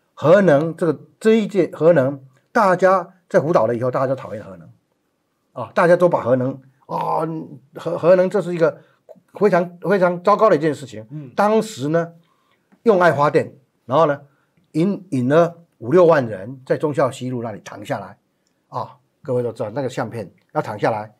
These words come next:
Speaker 1: 核四要封存，啊，我们当时在核四工作里面工作的时候，政府虽然保护我们非常好，但是外面人骂我们，“你拍这点哦，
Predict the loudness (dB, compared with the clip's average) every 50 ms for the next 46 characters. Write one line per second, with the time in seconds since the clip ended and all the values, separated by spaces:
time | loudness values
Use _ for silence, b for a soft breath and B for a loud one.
0 | _ _ _ _ _ _ -6 -6 -2 2 2 2 2 0 -2 -2 -8 -14 -16 -16
1 | -16 -18 -18 _ _ _ _ _ _ _ _ _ -14 -14 -14 -14 _ _ _ _
2 | _ _ -8 -6 -4 -2 0 0 0 0 2 0 0 0 0 -2 -2 -6 -8 -8
3 | -8 -4 -2 -2 -2 -2 -6 -10 -8 -6 -6 -6 -4 -4 -4 -4 -6 -14 -16 -16
4 | -16 -16 -18 _ _ _ _ _ _ _ _ _ _ -4 -2 -2 -2 -4 -4 -4
5 | -4 -4 -2 -4 -4 -4 -4 -4 -6 -8 -10 -10 -10 -8 -8 -8 -10 -12 -16 -20
6 | -6 _ -4 -2 0 2 2 2 2 0 -4 -4 -6 -6 -6 -6 -6 -8 -10 -12
7 | -16 -20 -20 -20 -20 -20 _ _ _ _ _ _ _ _ _ _ _ _ _ -12
8 | -12 -10 -4 -4 -4 -2 -2 -4 -6 -6 _ -8 -6 -6 -6 -10 -14 -16 -16